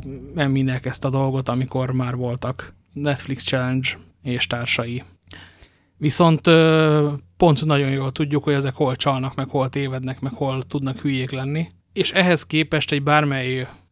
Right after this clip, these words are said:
szerzői ajánlás, vagy emberi ajánlás, az, ö, rövid távon csak teljesen mindegy, mert ugyanúgy kapsz egy nyers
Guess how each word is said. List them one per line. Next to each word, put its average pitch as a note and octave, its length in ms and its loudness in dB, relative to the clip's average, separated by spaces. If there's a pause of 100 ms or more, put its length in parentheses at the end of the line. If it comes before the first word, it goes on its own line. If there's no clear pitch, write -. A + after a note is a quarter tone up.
szerzői C3+ 680 0
ajánlás, C3 560 -6
vagy C#3 100 -6
emberi C#3 360 -2
ajánlás, C3 840 -4 (280)
az, D3 320 2
ö, D3 360 2 (760)
rövid G3 320 4
távon D3 280 2
csak C#3 140 -2
teljesen C3+ 420 -2
mindegy, C3+ 300 -4
mert C3 260 -8
ugyanúgy C3+ 260 -4
kapsz - 260 -4
egy B2+ 100 -6
nyers B2 500 -4